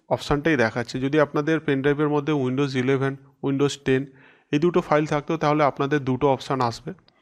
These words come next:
তো আমার যেহেতু সিঙ্গেল ফাইল আছে, তার কারণে আমি সিঙ্গেল ফাইলেরই অপশন আপনারা দেখতে পাচ্ছেন। Windows ইলেভেন বা Windows টেন যদি আপনাদের থেকে থাকে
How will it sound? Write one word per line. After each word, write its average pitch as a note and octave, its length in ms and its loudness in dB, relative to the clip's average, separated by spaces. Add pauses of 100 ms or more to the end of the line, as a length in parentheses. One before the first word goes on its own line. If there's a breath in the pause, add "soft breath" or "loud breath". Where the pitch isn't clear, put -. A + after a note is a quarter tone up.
(260 loud breath)
তো C#3+ 80 2
আমার C3+ 240 2
যেহেতু C#3 280 0
সিঙ্গেল C#3+ 380 -2
ফাইল C#3+ 260 2
আছে, C#3 180 -2
তার C#3+ 220 0
কারণে C3+ 220 -2
আমি C#3+ 100 -2
সিঙ্গেল B2+ 380 -4
ফাইলেরই C3 420 -2 (360 loud breath)
অপশন B2+ 300 -2
আপনারা B2+ 300 2
দেখতে B2 280 -4
পাচ্ছেন। A#2+ 360 -4 (580 soft breath)
Windows D#3 320 4
ইলেভেন D3+ 380 2
বা D3 120 4
Windows C#3 420 0
টেন C#3+ 160 2
যদি C#3 200 0
আপনাদের C3 320 -2
থেকে B2+ 280 -2
থাকে A2+ 240 -6